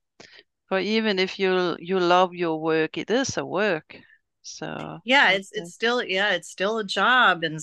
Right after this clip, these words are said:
Speaker 1: Yeah.
Speaker 2: so it's like, you do need to mentally decompress too and, and give yourself a little time off.
Speaker 1: Mm.
Speaker 2: When you gotta
Speaker 1: Yeah.
Speaker 2: remember, in the horse business, it's not like an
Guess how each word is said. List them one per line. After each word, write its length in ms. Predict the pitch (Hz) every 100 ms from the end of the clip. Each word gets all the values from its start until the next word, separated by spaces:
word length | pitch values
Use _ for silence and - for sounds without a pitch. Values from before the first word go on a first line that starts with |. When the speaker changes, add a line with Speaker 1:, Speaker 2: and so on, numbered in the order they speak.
| -
Speaker 1:
Yeah. 260 | 170 151
Speaker 2:
so 100 | 143
it's 160 | 143 -
like, 240 | 160 156
you 240 | 170 170 165
do 260 | 160 196 214
need 220 | 220 214
to 120 | 214
mentally 520 | 185 190 196 196 175 165
decompress 800 | 185 - 165 - 185 190 160 -
too 300 | - 185 175
and, 240 | 143 147 151 _ _ _ _ _ -
and 220 | 156 147
give 140 | 160
yourself 340 | 160 - 165 156
a 40 |
little 260 | 151 151 147
time 360 | - 160 151 143
off. 380 | 160 147 135 - - _ _ _ _ _ _ 180
Speaker 1:
Mm. 360 | 160 156 170 _ _ _ _ _ _ _ _ _ - _ _ _ _ _ _ _ - _ _ _ _ -
Speaker 2:
When 160 | 190
you 60 | 190
gotta 160 | 226 240
Speaker 1:
Yeah. 0 |
Speaker 2:
remember, 200 | 233 226
in 80 | 185
the 80 |
horse 260 | 175 233 -
business, 380 | 214 190 180 165
it's 120 | 175
not 200 | 233 254
like 200 | 214 202
an 280 | 190 170 170